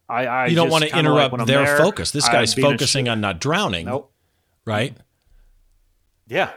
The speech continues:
Speaker 1: I don't want anybody. It's like, sometimes I'm there. I never went into people's faces to do anything, uh, because I want them to go through the training, and that's, we wanna go through the training. And so for me, I was always, like, offset doing something. Um,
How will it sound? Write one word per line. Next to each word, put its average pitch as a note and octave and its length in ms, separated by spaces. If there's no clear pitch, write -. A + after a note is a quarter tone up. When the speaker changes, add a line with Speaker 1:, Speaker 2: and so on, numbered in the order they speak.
Speaker 1:
I C3 120
don't C#3+ 100
want C3+ 140
anybody. E3+ 360
It's D3+ 140
like, C3+ 140
sometimes E3 440
I'm C3+ 80
there. D3+ 220
I C3+ 80
never D3 220
went D3+ 160
into C3+ 120
people's - 380
faces C#3+ 380
to A#2+ 60
do C3+ 180
anything, C#3+ 520
uh, B2+ 480
because D3 300
I D3+ 60
want D#3 240
them D#3+ 120
to C#3 60
go C#3+ 140
through D3 140
the A#2+ 100
training, D3 400
and C3 120
that's, F3+ 180
we G#3+ 120
wanna D3+ 180
go A2+ 100
through F#2+ 140
the F#2+ 60
training. A2 360
And A2 100
so C#3 280
for B2+ 140
me, C#3+ 360
I C3+ 100
was C3 160
always, E3+ 260
like, D3 220
offset C3+ 680
doing A#2+ 200
something. G#2+ 460
Um, A2 400